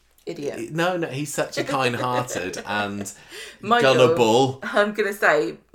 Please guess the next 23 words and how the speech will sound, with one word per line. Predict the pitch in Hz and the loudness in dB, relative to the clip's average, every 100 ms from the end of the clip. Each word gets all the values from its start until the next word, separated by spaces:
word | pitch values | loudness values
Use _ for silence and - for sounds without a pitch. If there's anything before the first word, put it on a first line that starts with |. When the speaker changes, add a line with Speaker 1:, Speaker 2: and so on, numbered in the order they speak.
| 214 | -14
Speaker 1:
<laughs> | - _ - | -14 _ -4
those | 180 180 | -4 -4
two | 160 175 | -10 -6
things | 156 151 147 151 - _ - | -6 -6 -8 -16 -20 _ -20
sometimes | - 160 156 131 139 147 | -18 -16 -14 -12 -12 -10
go | 139 135 143 | -8 -8 -8
hand | - 143 131 | -10 -12 -12
in | - | -12
hand | 143 143 139 | -12 -12 -14
in | 135 | -12
quite | 147 123 | -12 -10
disastrous | 143 143 139 - - - | -10 -10 -10 -12 -16 -16
fashion. | - - - | -18 -18 -6
Speaker 2:
I | 214 | -4
know, | 220 147 127 | -2 0 0
I | |
know, | 127 113 90 | 0 0 -2
but | 117 | -2
I, | 117 113 120 | -2 0 0
I | |
totally | 123 151 113 107 107 | 0 0 -2 -2 -4
see | - 107 | -2 -2
that | 95 82 - | -4 -8 -12